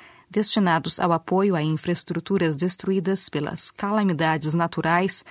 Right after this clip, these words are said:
nas regiões centro e norte do país.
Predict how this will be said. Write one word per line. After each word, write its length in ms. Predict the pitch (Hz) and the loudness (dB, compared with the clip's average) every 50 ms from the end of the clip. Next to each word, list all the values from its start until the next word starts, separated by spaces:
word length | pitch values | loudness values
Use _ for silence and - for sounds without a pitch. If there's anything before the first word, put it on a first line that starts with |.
| - - - - - - | -18 -20 -20 -20 -4 0
nas 180 | 220 220 214 - | 2 2 4 4
regiões 520 | 208 202 - 180 170 160 151 156 - - | 2 2 2 2 0 0 -2 -2 -4 -6
centro 500 | - - - - 220 208 208 196 214 202 - | -4 -4 -2 0 2 2 2 2 0 0 0
e 60 | 240 | 2
norte 500 | 208 165 151 147 147 - - - - 170 | 2 4 4 2 2 0 -2 -6 -4 -2
do 140 | 156 202 208 | 0 -2 0
país. 760 | - - 143 135 127 113 - - - - - - - - | 2 0 0 0 -2 -4 -6 -6 -6 -4 -4 -4 -6 -8